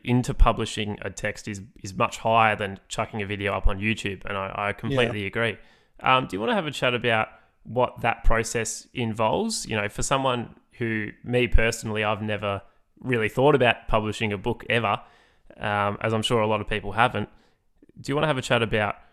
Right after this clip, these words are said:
Speaker 1: what it's like sort of start to finish to get that process completed?
Speaker 2: I was lucky to basically buy into a publishing company that just started. That, um, it wa-, I didn't go self-publishing because I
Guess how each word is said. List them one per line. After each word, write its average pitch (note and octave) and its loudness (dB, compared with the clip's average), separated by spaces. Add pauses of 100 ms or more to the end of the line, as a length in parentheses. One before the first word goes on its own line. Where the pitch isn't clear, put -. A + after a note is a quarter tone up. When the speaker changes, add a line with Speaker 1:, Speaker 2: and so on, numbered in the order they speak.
(200)
Speaker 1:
what B2 6
it's - -2
like A2+ 2
sort A#2+ -2
of G#2 -4
start B2 2
to A#2 -8
finish D#3 -6
to B2 -10
get A#2 -4
that G#2 -4
process A2+ 0
completed? B2 -2 (1000)
Speaker 2:
I D#3+ 0
was F#3+ 0
lucky B2+ 0 (340)
to C#3+ -4
basically C3+ -2
buy C3 0
into C3 -6
a B2 -2
publishing B2 -4
company A#2+ -6
that A2+ -6
just A#2+ -6
started. F#2 -6 (340)
That, A#2 -4
um, A2 -2 (800)
it D3 2
wa-, D#3 4
I D#3+ 6
didn't G3 4
go E3+ 2
self-publishing C#3+ -2
because C3 -2
I C3+ 2